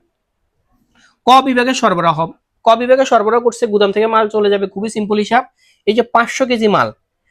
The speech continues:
এখন এগুলোর সাথে কিন্তু প্রশ্নে কি দেওয়া নাই, দর দেওয়া নাই। <coughs> দেখেন আপনি পাঁচশো কেজি যদি বিক্রি করতে হয়,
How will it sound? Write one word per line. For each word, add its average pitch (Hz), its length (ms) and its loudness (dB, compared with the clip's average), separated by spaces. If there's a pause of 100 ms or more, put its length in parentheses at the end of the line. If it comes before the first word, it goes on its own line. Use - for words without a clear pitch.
(200)
এখন 269 300 2 (500)
এগুলোর 233 340 2
সাথে 254 200 0
কিন্তু 269 180 0
প্রশ্নে 240 340 -2
কি 269 120 -4
দেওয়া 254 200 4
নাই, 156 160 -2 (320)
দর 190 320 2
দেওয়া 151 240 0
নাই। 113 140 -8 (320)
<coughs> 160 280 -6
দেখেন 160 240 -2
আপনি 151 200 -4
পাঁচশো 202 280 -2
কেজি 233 220 -6
যদি 233 140 -8
বিক্রি 226 260 -6
করতে 196 260 -4
হয়, 190 200 0